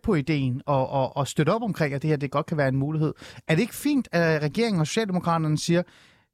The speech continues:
"Vi har ventet siden, øh, tolv, tretten, fjorten, nu er det tyve toogtyve. Der skal ske noget"?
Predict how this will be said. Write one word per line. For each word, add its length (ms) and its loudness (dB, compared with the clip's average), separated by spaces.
"Vi 100 2
har 140 0
ventet 380 0
siden, 400 2
øh, 80 -6
tolv, 360 -2
tretten, 400 -2
fjorten, 600 -2
nu 180 2
er 60 2
det 120 -6
tyve 300 0
toogtyve. 640 -2
Der 100 -6
skal 300 -4
ske 360 -4
noget"? 200 0